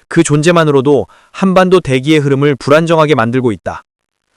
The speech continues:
한쪽에서는 한기가 내려오고, 다른 쪽에서는 따뜻한 습기가 밀려오니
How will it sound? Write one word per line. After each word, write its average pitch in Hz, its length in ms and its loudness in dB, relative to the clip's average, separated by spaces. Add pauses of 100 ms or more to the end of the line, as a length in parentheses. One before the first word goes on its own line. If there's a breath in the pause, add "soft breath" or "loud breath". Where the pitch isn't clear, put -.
(120)
한쪽에서는 175 580 0
한기가 180 380 0
내려오고, 143 560 2 (260)
다른 156 260 -2
쪽에서는 160 460 0
따뜻한 175 480 -2
습기가 180 380 -2
밀려오니 135 540 -2